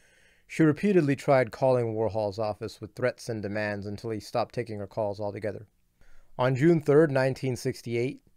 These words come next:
Solanas went to Warhol's new office. Armed with a thirty-two Beretta,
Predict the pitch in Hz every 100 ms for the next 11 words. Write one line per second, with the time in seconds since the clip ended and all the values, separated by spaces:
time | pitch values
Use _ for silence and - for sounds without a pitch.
0 | _ _ - 143 147 131 147 139 123 120
1 | 110 110 101 117 117 113 113 107 - -
2 | _ _ _ _ _ _ 131 147 143 135
3 | 120 - 135 131 127 139 117 113 120 135